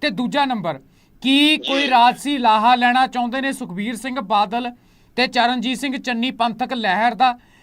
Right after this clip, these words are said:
Speaker 1: ਕਿਉਂਕਿ ਅੰਮ੍ਰਿਤਪਾਲ ਐਡੀ ਵੱਡੀ ਸ਼ਖਸੀਅਤ ਬਣ ਗਿਆ,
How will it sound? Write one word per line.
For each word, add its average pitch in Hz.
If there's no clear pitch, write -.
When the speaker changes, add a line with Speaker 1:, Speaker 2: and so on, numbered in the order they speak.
Speaker 1:
ਕਿਉਂਕਿ 262
ਅੰਮ੍ਰਿਤਪਾਲ 247
ਐਡੀ 208
ਵੱਡੀ 269
ਸ਼ਖਸੀਅਤ 269
ਬਣ 247
ਗਿਆ, 254